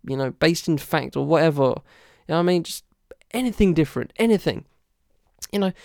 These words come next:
stuff like the Lion King musical that dropped, um, a couple of weeks ago. Now, that shit is cool. That shit was cool. Like, seeing that on Twitter,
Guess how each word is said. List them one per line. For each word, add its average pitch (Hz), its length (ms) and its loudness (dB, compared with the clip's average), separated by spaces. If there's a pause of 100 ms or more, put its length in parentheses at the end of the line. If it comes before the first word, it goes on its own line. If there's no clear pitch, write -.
(160)
stuff - 260 -2
like 240 160 4
the 196 60 4
Lion 160 360 6
King 160 220 6
musical 160 420 6
that 147 120 -2
dropped, 165 360 2
um, 151 220 4
a - 40 -4
couple 165 220 -2
of 151 60 2
weeks 156 220 2
ago. 147 180 4 (300)
Now, 185 140 4
that 226 180 2
shit - 180 2
is - 120 -6
cool. - 180 -2
That 214 200 0
shit 202 140 2
was 165 100 0
cool. - 360 -6
Like, - 180 -2
seeing 220 240 4
that 202 80 4
on 185 120 2
Twitter, 160 360 2